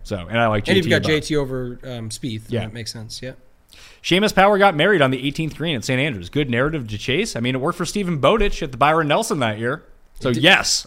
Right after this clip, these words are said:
Speaker 1: I'm in.
Speaker 2: It did not work for a while for Matthew Neesmith at Hilton Head. So I'm
Speaker 1: No,
Speaker 2: not sure.
Speaker 1: but, I mean, does, does he own a house nearby? 'Cause that's been a very good
Speaker 2: Someone
Speaker 1: indicator.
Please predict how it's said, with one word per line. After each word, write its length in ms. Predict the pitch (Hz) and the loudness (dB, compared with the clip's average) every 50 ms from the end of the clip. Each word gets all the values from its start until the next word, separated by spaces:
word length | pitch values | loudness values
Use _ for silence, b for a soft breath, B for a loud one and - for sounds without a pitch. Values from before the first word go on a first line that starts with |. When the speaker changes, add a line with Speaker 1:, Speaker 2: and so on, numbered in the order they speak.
| - - | -4 2
Speaker 1:
I'm 180 | 143 156 160 | 4 4 6
in. 280 | 156 160 156 120 92 80 - | 6 4 2 2 0 -6 -10
Speaker 2:
It 80 | 170 | -6
did 160 | 143 180 170 | -6 -4 0
not 240 | 175 190 190 208 202 | 2 4 4 4 4
work 240 | 185 190 190 190 185 | 2 0 0 -2 -2
for 140 | - 180 160 | -4 -4 -2
a 80 | 147 | 0
while 320 | 143 147 151 147 143 139 127 | 0 2 2 2 0 -2 -4
for 100 | - 151 | -4 -4
Matthew 320 | 143 143 143 135 - 143 | -4 -4 -4 -4 -6 -6
Neesmith 480 | 131 143 147 143 - 120 120 117 113 - | -4 -4 -2 -4 -4 -6 -8 -10 -10 -10
at 120 | 123 123 | -10 -8
Hilton 260 | - 143 135 120 113 | -8 -8 -8 -8 -10
Head. 260 | 104 107 101 98 101 - | -12 -12 -12 -12 -12 -12
So 260 | - - 127 117 113 | -10 -10 -10 -8 -4
I'm 60 | 123 151 | 2 6
Speaker 1:
No, 80 | 185 | 8
Speaker 2:
not 180 | 180 143 120 120 120 | 8 8 8 6 6
sure. 60 | 123 | 6
Speaker 1:
but, 220 | 135 127 127 135 | 6 6 6 4
I 80 | 143 139 | 2 2
mean, 320 | 139 139 135 131 131 127 | 2 2 2 2 0 2
does, 300 | 123 135 131 127 123 113 - | 2 2 2 2 0 -2 -2
does 200 | - 135 127 123 | -2 -2 0 2
he 120 | 135 135 | 4 4
own 120 | 127 123 120 | 4 4 2
a 40 | |
house 380 | 107 - 131 175 262 - - - | 2 2 2 2 2 0 -2 0
nearby? 440 | 226 240 240 226 240 240 262 294 302 | 2 2 4 4 6 6 6 4 2
'Cause 140 | - - 151 | 2 2 4
that's 180 | 165 233 269 | 4 4 4
been 140 | - 285 262 | 0 -2 0
a 20 | 226 | 2
very 180 | 202 220 208 185 | 4 4 6 6
good 60 | 170 | 6
Speaker 2:
Someone 260 | - 269 - 349 330 | 8 6 8 8 6
Speaker 1:
indicator. 220 | 285 214 226 240 | 6 8 8 8